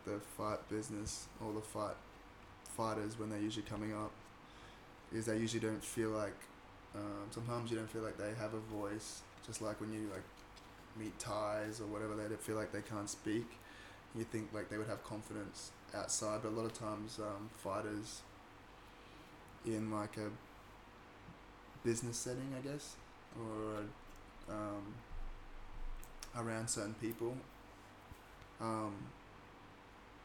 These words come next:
don't, can be still, like, not know when to, oh, it's so hard to explain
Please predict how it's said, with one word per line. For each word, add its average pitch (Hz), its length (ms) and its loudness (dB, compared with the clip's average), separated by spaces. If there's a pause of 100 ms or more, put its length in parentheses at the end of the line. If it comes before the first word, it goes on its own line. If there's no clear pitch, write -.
(3250)
don't, 113 360 6 (2250)
can 123 200 6
be 120 100 8
still, 123 400 8
like, 117 340 6
not 113 220 4
know 113 480 4
when 110 340 2
to, 117 300 0 (100)
oh, 113 240 -8
it's 110 120 -8
so 123 60 -4
hard 120 220 -4
to - 80 -8
explain - 380 -10